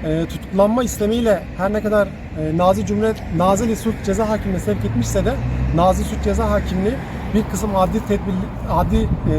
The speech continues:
tedbirlerin uygulanması suretiyle serbest bırakılmıştır. Bizce verilen karar hakkaniyete aykırıdır.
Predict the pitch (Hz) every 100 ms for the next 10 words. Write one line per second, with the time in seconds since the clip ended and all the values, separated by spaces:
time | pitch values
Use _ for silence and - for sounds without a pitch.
0 | 151 185 190 196 214 196 185 190 190 190
1 | 175 - 185 180 - 170 - 156 - -
2 | - - - - - - 254 - 247 262
3 | 202 214 240 226 226 240 214 - - -
4 | 185 185 202 208 208 220 185 220 247 240